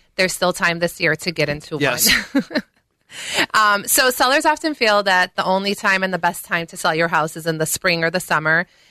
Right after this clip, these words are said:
Speaker 1: And we could all agree that, yes, things do heat up in the spring market, but that is not the only time to purchase your property or to sell your property is what I,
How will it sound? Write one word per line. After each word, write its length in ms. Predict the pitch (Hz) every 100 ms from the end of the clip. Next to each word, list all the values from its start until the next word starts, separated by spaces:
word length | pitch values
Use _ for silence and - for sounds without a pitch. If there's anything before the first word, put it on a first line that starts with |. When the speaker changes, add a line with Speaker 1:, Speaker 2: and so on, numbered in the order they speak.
| -
Speaker 1:
And 260 | 196 190 185
we 160 | 208 208
could 100 | 208
all 160 | 190 196
agree 300 | 196 196 180
that, 160 | 170
yes, 320 | 196 170 -
things 340 | - 180 185 170
do 140 | 175
heat 180 | 160 180
up 200 | 151 -
in 80 | 165
the 60 | 165
spring 280 | - 160 160
market, 460 | 160 165 247 262 _ _ - _
but 180 | - 190
that 140 | 190 190
is 160 | 175
not 260 | 190 180 -
the 80 | -
only 240 | 170 170
time 340 | - 160 156
to 520 | 156 - 185 165 165 165 _ _ _ _ _ _ _
purchase 420 | 269 392 - 196
your 80 | 185
property 400 | 165 170 185 180
or 60 | 180
to 120 | 202
sell 200 | 247 277
your 120 | 214
property 380 | 185 165 170 170
is 100 | 165
what 120 | 165
I, 140 | 165